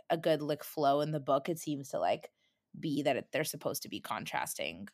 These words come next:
where they're each at in their lives and, like, the kinds of, like, ways that their privileges, how they can respond to their traumas given the privileges that they have, um, as, as they become more unveiled.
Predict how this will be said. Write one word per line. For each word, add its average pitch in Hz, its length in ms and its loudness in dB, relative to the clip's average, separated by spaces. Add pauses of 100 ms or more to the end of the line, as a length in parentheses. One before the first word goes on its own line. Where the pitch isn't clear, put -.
(180)
where 147 220 2
they're 139 180 0
each 135 220 -6
at 120 260 0 (100)
in 147 80 -8
their 143 160 -2
lives 165 540 10
and, 151 120 0
like, 135 220 -4
the 143 140 2
kinds 147 280 2
of, 139 120 -4
like, 135 180 -2
ways 143 220 0
that 143 120 -10
their - 140 -4
privileges, 143 800 -2 (260)
how 208 300 12
they 190 520 12
can 196 380 8
respond 165 500 2
to 170 80 -2
their 147 160 4
traumas 143 840 0
given 143 280 2
the 139 80 2
privileges 117 540 -2
that 110 140 -8
they 82 140 0
have, - 280 -6 (680)
um, 113 360 0
as, 151 260 8 (220)
as 151 200 2
they 143 120 2
become 131 420 -6 (160)
more 143 200 -6
unveiled. - 460 -10